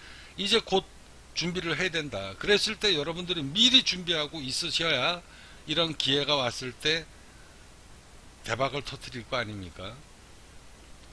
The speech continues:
이번에 종합주가 천사백 포인트까지 치니까 한 달 반 만에 지금 백이십 프로까지 급등을 했잖아요. 거꾸로 생각해 보세요. 이 종목이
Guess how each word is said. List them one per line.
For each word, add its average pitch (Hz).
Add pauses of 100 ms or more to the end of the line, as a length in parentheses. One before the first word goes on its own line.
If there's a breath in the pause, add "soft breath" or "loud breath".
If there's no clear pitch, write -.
(220)
이번에 139
종합주가 139
천사백 139
포인트까지 143
치니까 156
한 156
달 156
반 123
만에 151
지금 156 (540 loud breath)
백이십 165
프로까지 190
급등을 160
했잖아요. 123
거꾸로 196
생각해 170
보세요. 131 (400 loud breath)
이 220
종목이 165